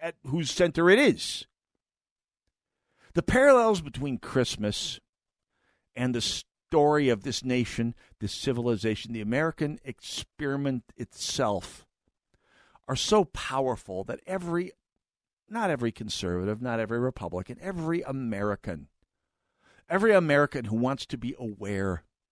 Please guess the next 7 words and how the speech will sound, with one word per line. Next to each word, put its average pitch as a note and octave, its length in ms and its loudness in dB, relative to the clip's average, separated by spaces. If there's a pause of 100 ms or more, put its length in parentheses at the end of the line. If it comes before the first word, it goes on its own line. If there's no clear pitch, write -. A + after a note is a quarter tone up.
(220)
of F#2 120 -12
the A2 100 -4
worth, G#2 580 -2 (520)
the A2+ 80 -2
value, G#2+ 760 0 (720)
the A#2 100 -10
humanity A2+ 1160 -2